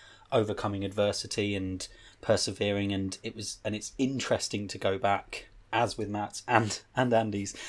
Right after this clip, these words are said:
it is interesting to go back and think, "Oh man, that, what would it do to a twelve-year-old to be given a factory?" No, I would, I would point out that, like, all three, at the end of the movie, Gene Wilder specifically says,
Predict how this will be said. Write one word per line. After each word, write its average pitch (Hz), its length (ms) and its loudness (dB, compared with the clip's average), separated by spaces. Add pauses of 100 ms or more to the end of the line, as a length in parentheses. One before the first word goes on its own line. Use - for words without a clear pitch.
(180)
it 110 160 2
is 113 200 4
interesting 107 480 -2
to - 80 -14
go 101 140 0
back 101 300 -2
and 95 240 -6 (260)
think, 98 400 0 (320)
"Oh 110 160 4
man, 98 360 4 (460)
that, 104 240 2
what 104 280 0
would 107 160 2
it 101 160 -2 (260)
do 104 220 2
to 98 200 -2
a 98 80 2
twelve-year-old 95 640 0
to - 80 -12
be 107 60 -10
given 101 240 -4
a 98 40 -6
factory?" 110 380 -2 (440)
No, 359 140 4 (180)
I 320 180 6 (120)
would, 277 240 0
I 254 140 6
would 240 260 2
point 143 320 4
out 110 360 4
that, 110 260 -2
like, 120 240 0
all 185 160 10
three, 143 240 2
at 143 160 4
the 156 160 6
end 160 220 6
of 127 100 4
the 123 80 2
movie, 107 500 2 (800)
Gene 165 280 4
Wilder 139 240 6
specifically - 520 0
says, 120 260 0